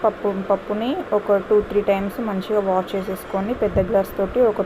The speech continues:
టూ గ్లాసెస్ వరకు వాటర్ యాడ్ చేశాను. వాటర్ యాడ్ చేసిన తర్వాత ఫ్రెష్గా కడిగి పెట్టేసుకున్న గోంగూర ఆకుల్ని కూడా ఇందులో యాడ్ చేసేస్తున్నాను.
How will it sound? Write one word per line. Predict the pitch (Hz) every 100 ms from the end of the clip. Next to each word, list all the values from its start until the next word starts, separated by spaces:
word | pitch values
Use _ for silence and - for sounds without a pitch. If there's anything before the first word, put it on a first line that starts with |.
| -
టూ |
గ్లాసెస్ | 196 180 185 185 208 -
వరకు | 196 190 254
వాటర్ | 226 190 180 202
యాడ్ | 185 175 -
చేశాను. | 180 - 180 185 269 - - - - - 226
వాటర్ | 214 208 233 233
యాడ్ | 196 185 214
చేసిన | 196 202
తర్వాత | 196 196 190 190 240 240
ఫ్రెష్గా | 208 - 202 214
కడిగి | 233 233 247
పెట్టేసుకున్న | 208 202 190 - 240 269 277 196
గోంగూర | 208 196 190 202
ఆకుల్ని | 185 180 185 185
కూడా | 190 185 240 349 - - - -
ఇందులో | 208 202 220 381 - - -
యాడ్ | 180 175 175
చేసేస్తున్నాను. | 175 - - - 170 175 180